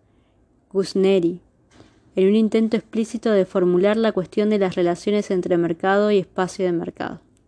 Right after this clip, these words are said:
De acuerdo con Guarneri, un mercado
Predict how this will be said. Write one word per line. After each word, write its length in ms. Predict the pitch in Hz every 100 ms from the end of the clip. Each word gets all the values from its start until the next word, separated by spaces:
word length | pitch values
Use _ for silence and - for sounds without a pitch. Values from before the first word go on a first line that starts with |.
| _ _ _ _ _ _ _ _ _ _ _ _ _ _ _ _ 294
De 140 | 185
acuerdo 320 | 180 220 233
con 180 | 220 214
Guarneri, 640 | 190 180 208 233 214 233 - _ _ _ _ _ _ _ _ _ _ _ _ _ _ _ _
un 140 | - 226
mercado 640 | 240 220 240 233 220 220